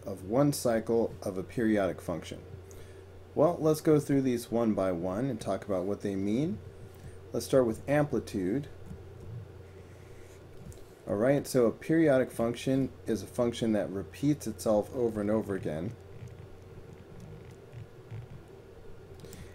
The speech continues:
Amplitude is the distance that the function rises and falls above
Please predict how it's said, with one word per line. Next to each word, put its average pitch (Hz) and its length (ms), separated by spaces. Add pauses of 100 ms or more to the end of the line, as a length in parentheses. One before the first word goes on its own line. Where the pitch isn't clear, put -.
(280)
Amplitude 139 840 (1500)
is 143 520 (500)
the 110 160
distance 131 840 (680)
that 117 360
the 107 220
function 131 640
rises 110 880 (1000)
and 110 200
falls 110 720 (640)
above 123 540